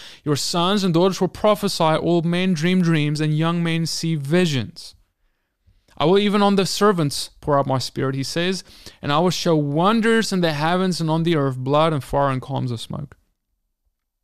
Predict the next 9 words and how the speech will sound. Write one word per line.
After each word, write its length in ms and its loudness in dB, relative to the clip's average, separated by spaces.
Okay, 180 -6
so 220 -4
this 180 -2
is 160 -4
amazing 460 0
'cause 260 -2
we're 140 6
seeing 340 2
that 240 0